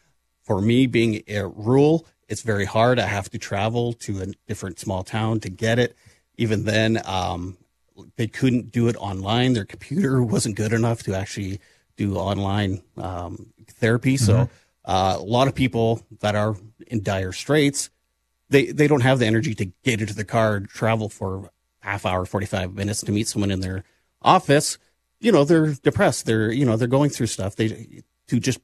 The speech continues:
Speaker 1: pull out their phone and be able to have a session would, would be great. Um, there's also, I mean, just more training, e-, even in the addiction. So there's gonna be five hundred more beds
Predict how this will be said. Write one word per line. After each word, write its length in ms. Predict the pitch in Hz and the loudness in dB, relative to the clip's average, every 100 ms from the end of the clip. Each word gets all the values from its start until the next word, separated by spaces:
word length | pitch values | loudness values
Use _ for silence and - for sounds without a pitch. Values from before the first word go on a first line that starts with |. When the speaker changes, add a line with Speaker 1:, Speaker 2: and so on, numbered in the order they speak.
| - | -2
Speaker 1:
pull 160 | 131 | 0
out 100 | 117 | 0
their 80 | 110 | -2
phone 260 | - 127 113 | -2 0 0
and 60 | 92 | -2
be 80 | 101 | -6
able 120 | 98 | -6
to 60 | 123 | -6
have 140 | 104 | -6
a 40 | |
session 360 | 98 113 101 113 | -4 -4 -4 -8
would, 160 | 101 _ _ - | -10 _ _ -8
would 100 | 95 | -6
be 80 | 90 | -6
great. 440 | 90 123 135 - _ _ _ _ - | 0 4 4 2 _ _ _ _ -2
Um, 560 | 110 113 110 110 110 - _ _ _ | 2 4 6 4 2 -4 _ _ _
there's 300 | - 123 120 | -4 -2 0
also, 500 | 147 139 139 135 139 131 | 0 2 4 4 2 0
I 120 | 170 | 2
mean, 160 | 180 | 2
just 400 | 175 220 - - - - - _ _ _ _ - | 4 2 2 -8 -10 -16 -20 _ _ _ _ 2
more 220 | 165 214 | 4 4
training, 560 | - 151 196 123 92 - _ - | 2 4 4 2 -2 -12 _ -6
e-, 160 | 143 170 | -4 0
even 260 | 165 170 | 2 6
in 100 | 165 | 6
the 80 | 147 | 6
addiction. 340 | 127 131 - 107 | 2 2 0 0
So 160 | 147 | 0
there's 200 | 120 131 | 0 0
gonna 120 | 165 | 2
be 80 | 147 | 0
five 240 | 127 139 135 | 2 2 4
hundred 200 | 135 117 | 2 4
more 200 | 113 95 | 2 0
beds 720 | 127 143 113 123 127 - | 2 4 2 0 -6 -8